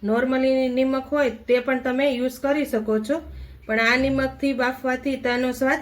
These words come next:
ખૂબ જ સરસ આવે છે. તો હવે આપણે તેમાં સક્કરિયા ગોઠવી દઈશું આ રીતે. તો આ રીતે આપણે સક્કરિયા બાફવાથી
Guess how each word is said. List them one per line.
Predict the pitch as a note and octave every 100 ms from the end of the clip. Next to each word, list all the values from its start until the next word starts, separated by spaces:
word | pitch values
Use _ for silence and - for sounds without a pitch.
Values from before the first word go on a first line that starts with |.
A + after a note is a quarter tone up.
| -
ખૂબ | - B3+
જ | B3+
સરસ | - A3+ G3+ -
આવે | F3 E3+ D#3+
છે. | - E3 - - - - - - - - - - - - -
તો | G#3
હવે | G#3 A#3+
આપણે | B3 B3 B3+
તેમાં | B3+ C4 D4+ D#4+
સક્કરિયા | C4 B3+ C4 C4 D#4 E4
ગોઠવી | A#3 C4+ C#4+ B3
દઈશું | G#3 G#3+ G#3+ D#4+ F4+
આ | A3
રીતે. | G#3+ A3 B3+ D4 - - - - - _ _ - - - _ _ - - - - - - - - - - - - - -
તો | A#3+
આ | A#3+ B3 C#4
રીતે | C#4+ C#4+
આપણે | C#4 C#4 C#4 C4+
સક્કરિયા | C4+ C4+ C#4 C4+ C4+
બાફવાથી | A#3+ B3+ C4 C#4+ C4+ D4 D#4 D#4